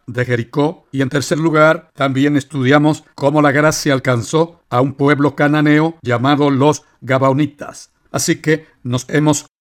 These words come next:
gozado al aprender los contornos que toma la gracia de Dios para traernos de vuelta a Él. Sí,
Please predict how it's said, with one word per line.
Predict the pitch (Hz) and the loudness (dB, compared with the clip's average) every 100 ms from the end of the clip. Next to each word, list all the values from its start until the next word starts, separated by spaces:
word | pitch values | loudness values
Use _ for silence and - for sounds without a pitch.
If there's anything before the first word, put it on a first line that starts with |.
| - | -10
gozado | 113 117 - 156 165 175 - _ - | -4 -2 2 2 2 -2 -8 _ -6
al | 120 | 0
aprender | 143 139 127 120 143 135 - - | 0 0 -2 0 0 0 -4 -8
los | 113 - | -6 -4
contornos | - 127 113 147 151 147 151 147 _ | -4 -4 -2 0 0 2 0 -2 _
que | 131 | -6
toma | 113 - 135 131 | -4 -2 0 2
la | 120 | 0
gracia | 110 131 131 131 | 0 0 0 -2
de | 117 | -2
Dios | 120 143 170 - _ | 0 0 0 -4 _
para | 127 123 117 | -2 0 0
traernos | 123 135 143 135 127 - | 0 2 2 0 -2 -4
de | 110 | -4
vuelta | 113 131 156 156 156 156 _ _ - | 0 2 2 0 -2 -4 _ _ -4
a | 120 | 0
Él. | 123 117 62 _ _ | 0 0 -6 _ _
Sí, | - 135 135 151 - | -2 2 4 2 -2